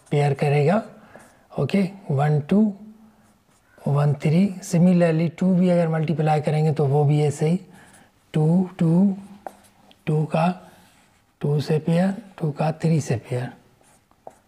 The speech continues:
टू, थ्री। ओके, यानी चार order pairs हो गए। ये हो गया आंसर। ओके, question number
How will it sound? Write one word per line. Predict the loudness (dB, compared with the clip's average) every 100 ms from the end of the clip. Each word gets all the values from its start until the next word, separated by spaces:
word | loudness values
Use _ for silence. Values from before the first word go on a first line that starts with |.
| _ _ _ _ _ _ _ _ _ -8
टू, | -2 -2 -2 -6 -18 -20 -6
थ्री। | -4 -2 -4 -6 -20 -20 -20 -20 -20 _ _ _ _ _ _ _ _ _ -20 -6 -2
ओके, | 2 0 0 -12 -20 -4
यानी | 0 2 2
चार | 2 2 2
order | 2 2 0 -2
pairs | -2 -2 -4
हो | -6
गए। | -4 -6 -10 -20 _ _ _ _ -20 _ _ _ -20 _ -20 _ _ _ _ _ -12 -4
ये | -2 0
हो | -2 -2
गया | -4 -6 -8 -6
आंसर। | -6 -6 -6 -6 -6 -12 -20 -20 -20 -20 _ -20 -20 -20 _ _ -20 -20 -12 -4
ओके, | -2 -2 -4 -4
question | -2 -2 0 0
number | 2 2